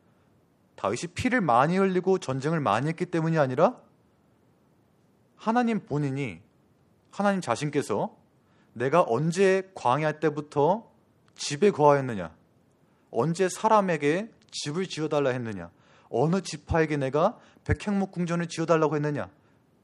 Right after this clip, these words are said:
그러면서 사람이 지은 곳에 거하는 분이 아니시다라는 이유로 다윗에게 "너는 성전을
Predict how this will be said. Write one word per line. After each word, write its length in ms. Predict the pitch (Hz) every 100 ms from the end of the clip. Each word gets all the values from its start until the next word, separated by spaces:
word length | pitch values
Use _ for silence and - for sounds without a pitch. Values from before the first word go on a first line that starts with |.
| _ _ _ _ _ _ _
그러면서 640 | 143 147 131 135 143 95 _ _ _
사람이 580 | - 196 214 220 208 180
지은 320 | - 151 156
곳에 240 | 143 147
거하는 680 | 147 120 117 120 117 95 87 _ _ _ _ _
분이 320 | 113 131 139 -
아니시다라는 800 | 101 107 131 - 143 120 113 120
이유로 480 | 95 92 104 131 87 _ _ -
다윗에게 440 | 110 104 107 113
"너는 300 | 107 101 80
성전을 500 | - 170 151 139 123